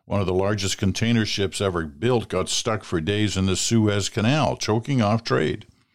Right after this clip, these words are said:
And the huge demand for goods like surgical masks, home appliances, and garden equipment during the pandemic strained supply chains to their breaking point. You know, on that Suez Canal issue, ships were having to go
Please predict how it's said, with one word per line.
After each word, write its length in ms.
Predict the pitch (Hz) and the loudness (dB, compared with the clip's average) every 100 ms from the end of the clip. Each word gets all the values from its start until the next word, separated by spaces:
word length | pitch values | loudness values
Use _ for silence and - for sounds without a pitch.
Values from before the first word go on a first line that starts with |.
| - _ - - - | -20 _ -20 -20 -2
And 140 | 101 | 2
the 80 | 92 | 4
huge 320 | 107 139 120 | 4 2 2
demand 380 | 110 107 110 95 | 0 2 2 -2
for 100 | 78 | -6
goods 540 | 87 160 139 120 - | 0 2 4 2 -2
like 160 | 82 78 | -4 -4
surgical 520 | - 160 127 104 90 | -2 -2 -2 -2 0
masks, 720 | 78 69 71 120 - - - - _ _ _ _ - | 0 -2 -2 -4 -4 -6 -8 -8 _ _ _ _ -2
home 200 | 143 151 | 2 2
appliances, 720 | 98 95 80 73 - 92 107 | 0 -2 -2 -4 -2 0 2
and 140 | 92 | 0
garden 320 | 82 110 151 113 | 0 0 0 -2
equipment 440 | 78 92 80 80 | -2 -4 -4 -4
during 160 | 92 85 | -2 -2
the 60 | |
pandemic 580 | 78 92 87 92 92 90 | -2 -4 -2 -2 -2 -4
strained 540 | - - 131 147 123 110 | -4 0 2 4 4 4
supply 420 | 101 80 98 90 | -2 0 0 0
chains 480 | - 78 58 78 - | -4 -6 -6 -8 -6
to 100 | 85 | -2
their 140 | 90 | -2
breaking 420 | 85 110 139 90 | 0 -2 0 -4
point. 300 | 78 76 - - - - - - - _ | -2 -6 -6 -14 -20 -20 -20 -20 -20 _
You 100 | 101 | -2
know, 120 | 98 90 | 0 2
on 160 | 87 | 2
that 180 | 87 85 | 2 0
Suez 340 | - 104 90 | 0 2 0
Canal 400 | - 90 101 110 | -2 -2 0 0
issue, 340 | 107 - 117 113 - _ | 0 0 -2 -4 -10 _
ships 340 | - 107 - | -2 -2 -2
were 120 | 78 80 | 0 0
having 260 | 85 82 | 0 0
to 80 | 78 | 0
go 320 | 73 76 73 | 0 -2 -2